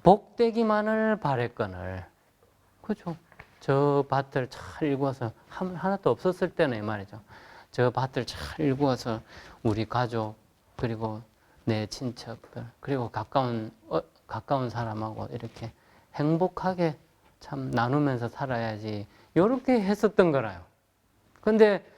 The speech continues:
"수료 전다 첩첩수인가?" 그랬습니다. 누가 말이죠. 누가 많은 밭을 가지려 해서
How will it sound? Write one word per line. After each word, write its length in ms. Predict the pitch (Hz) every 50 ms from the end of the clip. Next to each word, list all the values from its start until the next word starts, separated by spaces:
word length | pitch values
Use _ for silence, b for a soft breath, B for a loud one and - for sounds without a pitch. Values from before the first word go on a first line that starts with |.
| b b b
"수료 760 | - - - 202 165 165 160 151 147 139 131 127 120 117 107 -
전다 600 | - 120 107 107 107 107 104 107 104 98 98 95 -
첩첩수인가?" 1120 | - - 180 175 _ _ - - - 170 - - - - 160 156 160 151 120 104 101 95 - - - - - - - -
그랬습니다. 380 | 110 98 - - - _ _ _ _ _ -
누가 380 | 143 135 143 151 160 180 190 185
말이죠. 380 | 170 147 127 117 113 - - 98 - - _ _ _ _ _ _ _ _ _ _ _ _ - - -
누가 500 | 135 143 156 165 190 190 190 180 - - B B B B B B
많은 640 | - 107 - - - - - 180 196 220 233 240 233
밭을 520 | 208 202 202 - - - 208 202 196 185
가지려 500 | - - - - - 165 156 135 139 127
해서 540 | 120 104 107 104 - - - - - - -